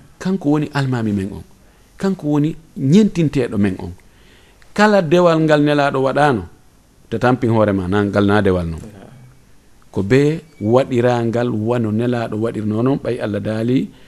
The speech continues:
Speaker 1: "لقد كان لكم في رسول الله أسوة حسنة لمن كان يرجو الله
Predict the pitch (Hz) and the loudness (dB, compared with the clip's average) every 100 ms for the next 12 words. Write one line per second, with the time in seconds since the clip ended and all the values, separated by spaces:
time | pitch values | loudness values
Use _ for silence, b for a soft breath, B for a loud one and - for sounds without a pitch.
0 | B B 110 120 107 - 120 135 151 147 | B B -4 -2 -2 -4 -2 0 2 2
1 | 139 113 98 78 - - 147 147 135 147 | 2 0 -4 -6 -12 -4 0 0 0 0
2 | 147 135 127 104 78 - - 160 - 139 | 0 2 0 -2 -6 -12 -4 -4 -2 -4
3 | 127 110 - 156 147 143 156 196 202 - | -2 -6 -6 -6 -2 -2 0 0 -2 -10
4 | b b 127 120 110 117 110 110 104 113 | b b 2 2 0 0 0 0 -2 -2
5 | 107 117 | 0 0